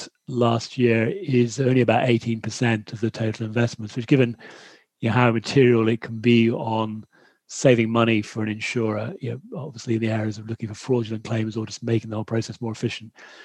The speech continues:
You know, it's surprising to me that there's not more going on even than that eighteen percent. So good to hear that's one of the things you're looking at. And then you were, uh, as Charles Taylor, acquired by a private equity firm, I'm thinking a couple of years ago now.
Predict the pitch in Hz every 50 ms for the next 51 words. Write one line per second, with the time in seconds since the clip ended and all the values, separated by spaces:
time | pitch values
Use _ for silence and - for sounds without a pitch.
0 | - - _ - 127 123 120 127 143 160 170 175 151 - - - - 151 143 135
1 | - 127 120 113 - - 117 120 123 123 120 110 120 120 117 113 117 117 117 127
2 | 120 117 120 120 117 113 - 117 113 113 110 113 113 113 110 107 107 127 160 196
3 | 175 123 113 104 110 107 110 107 110 113 - 120 117 - - 107 101 - - 120
4 | 104 104 - 120 - 131 - 117 113 113 107 110 110 117 - - _ - - -
5 | - - - - _ _ - 135 127 123 120 117 110 - 120 113 110 110 107 -
6 | - - _ _ _ - 131 131 135 143 - 139 127 120 113 110 127 - _ _
7 | _ _ _ _ _ _ _ _ _ - - 143 147 151 156 156 151 156 165 -
8 | _ _ - 208 160 170 170 165 165 160 156 147 147 160 - - 147 139 143 151
9 | 135 - - 156 139 135 - - 147 139 131 123 123 117 _ - - - 170 -
10 | - - 147 143 143 139 131 127 127 117 _ _ _ - 127 120 123 120 120 120
11 | 117 - - - 139 127 123 127 120 - 123 117 - - 120 117 117 113 113 113
12 | - _ - - - _ _ _ _ _ - - - 156 139 135 120 - 143 -
13 | 127 123 127 135 135 113 123 117 113 113 110 110 110 110 110 110 107 110 127